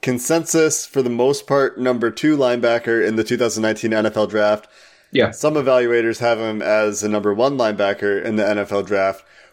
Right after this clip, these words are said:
Speaker 1: Pro Football Focus probably doesn't have him near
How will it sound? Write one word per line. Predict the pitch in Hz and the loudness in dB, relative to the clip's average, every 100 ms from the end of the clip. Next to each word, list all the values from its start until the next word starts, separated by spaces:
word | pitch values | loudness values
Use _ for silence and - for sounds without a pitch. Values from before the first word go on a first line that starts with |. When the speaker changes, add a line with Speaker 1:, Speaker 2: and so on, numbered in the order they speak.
| _ | _
Speaker 1:
Pro | 135 | -2
Football | 131 127 110 104 | 0 0 0 0
Focus | - 185 214 123 113 - - _ _ _ _ _ _ _ _ | 2 0 2 2 2 -2 -14 _ _ _ _ _ _ _ _
probably | - 151 196 202 190 185 | -6 0 2 2 2 2
doesn't | 160 180 147 117 | 4 2 0 0
have | 113 113 | 2 2
him | 107 104 101 98 - _ | 0 -2 -4 -10 -12 _
near | 113 107 107 110 110 107 104 98 | -6 -2 2 2 4 2 2 -2